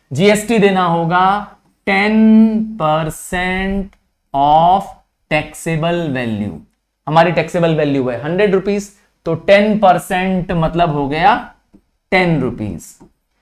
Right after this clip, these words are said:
तो जीएसटी कितना देना है डोसे पे? टेन रुपीज। तो अब हमें जो प्राइस पे करना होता है, उसका नाम होता है पीआईजीएसटी। हमें मतलब, मुझे और आपको जब कोई चीज बाजार में खरीदनी होती है,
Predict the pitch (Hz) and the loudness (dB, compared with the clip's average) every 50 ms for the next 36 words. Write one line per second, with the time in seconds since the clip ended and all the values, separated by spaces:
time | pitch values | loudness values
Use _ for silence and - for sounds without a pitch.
0 | _ _ - 165 147 131 151 160 165 165 - - 202 156 160 139 156 175 185 185 | _ _ -4 -2 0 2 2 2 2 0 0 0 0 0 0 0 0 2 2 2
1 | 196 190 202 202 202 202 175 180 180 180 185 208 208 208 226 247 - - - - | 2 2 0 0 0 0 0 0 0 2 2 0 2 2 0 0 0 -2 -8 -16
2 | - _ _ - 165 156 151 143 123 117 - 120 107 107 98 - _ _ _ _ | -20 _ _ -2 -2 -2 0 -2 -4 -4 -4 -6 -6 -8 -8 -10 _ _ _ _
3 | _ _ _ _ - 160 - - 196 220 233 240 170 160 175 175 196 254 294 294 | _ _ _ _ -6 -6 0 4 6 6 6 6 4 2 2 4 4 4 4 4
4 | - 294 269 - 247 220 208 208 220 208 - - 208 196 196 190 190 170 156 165 | 4 2 2 2 2 2 4 4 2 0 0 2 4 4 6 4 4 0 -2 -2
5 | 170 156 151 143 139 143 160 165 170 175 190 214 240 269 - - - _ _ _ | -2 -2 -2 -4 -4 -4 -2 -2 -2 -2 -2 -4 -4 -4 -6 -10 -18 _ _ _
6 | - 170 160 - - 202 180 165 156 160 160 180 196 190 175 165 160 - 170 170 | -10 -10 -10 -6 -2 -2 0 0 0 0 0 0 0 0 0 -2 -2 -2 0 -2
7 | 170 160 170 196 226 247 226 - - _ _ _ _ _ 185 180 202 202 208 220 | 0 0 -2 -2 -4 -4 -6 -10 -16 _ _ _ _ _ -4 -2 -2 -2 -2 -4
8 | 214 - - - 143 143 160 160 151 - 117 - 123 127 123 120 113 107 104 - | -6 -8 -6 -4 -4 -4 -4 -6 -8 -12 -12 -10 -8 -8 -8 -10 -12 -14 -16 -16
9 | - 110 101 101 104 - _ _ - 147 160 175 185 175 175 165 170 202 226 240 | -16 -14 -14 -14 -16 -18 _ _ -6 -2 0 0 0 0 0 0 2 4 4 4
10 | - - - - - - 175 175 220 254 262 262 226 208 190 202 - - - 226 | 2 -2 -8 -14 -6 -2 0 4 6 6 6 6 6 6 6 4 2 2 4 4
11 | 196 170 196 - - 190 180 170 175 165 156 143 143 139 139 139 139 139 131 - | 4 4 4 0 0 0 0 0 0 -2 -2 -2 -2 -2 -2 -2 -2 -4 -6 -4
12 | - 160 190 208 185 208 202 185 165 156 160 160 156 151 151 151 151 | 0 2 4 4 4 4 4 4 2 0 0 -2 -2 -2 -2 -4 -6